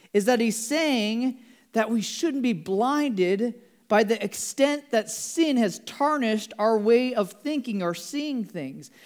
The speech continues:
that we can't necessarily trust what we think is right. Because why? 'Cause everybody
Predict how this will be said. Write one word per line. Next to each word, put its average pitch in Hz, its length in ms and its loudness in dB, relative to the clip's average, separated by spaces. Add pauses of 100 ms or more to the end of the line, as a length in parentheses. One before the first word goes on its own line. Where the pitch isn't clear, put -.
(120)
that 220 160 2
we 269 100 4
can't 311 380 0
necessarily 247 720 -2
trust - 920 0 (360)
what 233 240 2
we 294 340 2
think 214 380 -2
is 208 180 -2
right. 269 400 -2 (380)
Because 185 340 2
why? 180 540 -2 (240)
'Cause 220 160 0 (120)
everybody 196 840 4